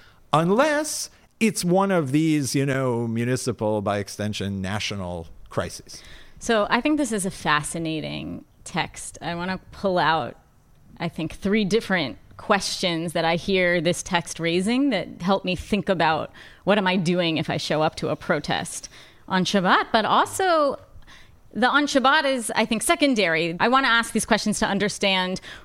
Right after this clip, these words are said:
Speaker 2: what am I doing when I show up at a
Speaker 1: Mm-hmm.
Speaker 2: protest, period.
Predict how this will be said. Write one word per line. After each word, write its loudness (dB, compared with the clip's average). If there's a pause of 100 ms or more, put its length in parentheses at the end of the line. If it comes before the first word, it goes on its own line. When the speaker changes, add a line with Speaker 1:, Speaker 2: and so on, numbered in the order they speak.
Speaker 2:
what 4
am 4
I 2
doing 2
when 2
I 4
show 2
up 2
at 4
a 2
Speaker 1:
Mm-hmm. -8
Speaker 2:
protest, 0 (120)
period. 0